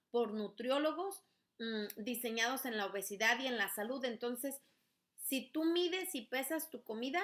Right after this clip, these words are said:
vas a tener un excelente resultado, así como Alba, que ya la veo que está conectada, que ya ha tenido unos resultados fenomenales. Hay también, am, condimentos opcionales, el nombre lo dice, no los debes de comer si no tienes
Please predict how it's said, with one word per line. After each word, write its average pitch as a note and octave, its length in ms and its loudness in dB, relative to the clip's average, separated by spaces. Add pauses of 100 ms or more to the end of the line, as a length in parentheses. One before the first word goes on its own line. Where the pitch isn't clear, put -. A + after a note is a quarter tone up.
(100)
vas A#3+ 220 2
a - 80 -8
tener B3 360 -2 (120)
un C4 200 -4
excelente A#3+ 460 -2
resultado, A#3 500 -2
así A3+ 260 -4
como G#3 300 -2
Alba, A#3 280 2
que B3+ 120 -12
ya G3+ 80 0
la G#3+ 120 2
veo A3 220 -4
que - 60 -12
está G#3+ 240 -6
conectada, A3+ 560 0
que A#3 140 -4
ya A3+ 200 0
ha G#3+ 180 2
tenido A3+ 420 -4
unos B3+ 320 -4
resultados A#3 680 -2 (420)
fenomenales. G#3+ 1000 2 (500)
Hay C4+ 260 8
también, D#4 640 2
am, G3 540 6 (500)
condimentos C4+ 840 2
opcionales, C#4+ 960 2
el A3 120 -2
nombre A#3+ 320 -2
lo A#3+ 140 0
dice, C4+ 460 -2
no B3 320 2
los D#4+ 260 2
debes D4+ 240 0
de C4+ 160 -4
comer A#3 420 -4
si A#3 200 -6
no G3 180 -4
tienes G#3+ 400 -6